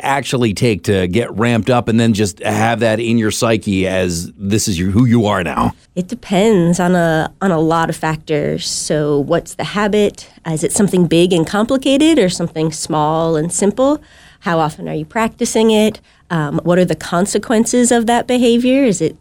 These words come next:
Speaker 2: you know, very rewarding to do that behavior, or is it, um, kind of difficult to do that behavior?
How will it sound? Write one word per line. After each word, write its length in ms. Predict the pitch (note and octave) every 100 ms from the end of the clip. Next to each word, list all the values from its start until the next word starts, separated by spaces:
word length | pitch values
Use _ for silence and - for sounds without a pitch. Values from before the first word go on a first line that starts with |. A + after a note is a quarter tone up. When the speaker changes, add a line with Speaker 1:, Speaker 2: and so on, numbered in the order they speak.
| _
Speaker 2:
you 100 | F3+
know, 220 | - - D#3
very 280 | D#3 D#3+
rewarding 520 | D#3+ D#3+ F#3 A3+ B3 B3+
to 80 |
do 140 | A#3+ B3+
that 200 | B3+ B3
behavior, 580 | C4 A#3+ A#3+ C4 C#4 G3
or 140 | C3+
is 180 | D#3 D3+
it, 400 | D3 - - - -
um, 360 | E3+ E2+ - D#3+
kind 260 | - -
of 100 | E3+
difficult 480 | F3+ G#3 - G#3+ -
to 100 | A3+
do 120 | A3+
that 200 | A3+ A3+
behavior? 520 | A#3 A3+ A3+ B3 C#4